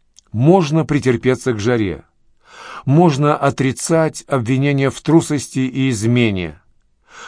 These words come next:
Можно даже пожертвовать пупком. Пусть немного поуродуют.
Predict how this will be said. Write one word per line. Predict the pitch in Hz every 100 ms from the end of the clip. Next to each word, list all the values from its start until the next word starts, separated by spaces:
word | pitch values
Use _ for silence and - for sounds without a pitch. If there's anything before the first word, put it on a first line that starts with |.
| -
Можно | - 135 180 180 151 160
даже | 131 147 127
пожертвовать | - 127 104 135 165 - 147 -
пупком. | 147 139 - - 160 139 104 80 58 - _ _ _ _ _ _ _
Пусть | 254 226 110 - - - - _ _
немного | 123 127 127 160 143
поуродуют. | - 147 147 151 170 160 107 98 90 _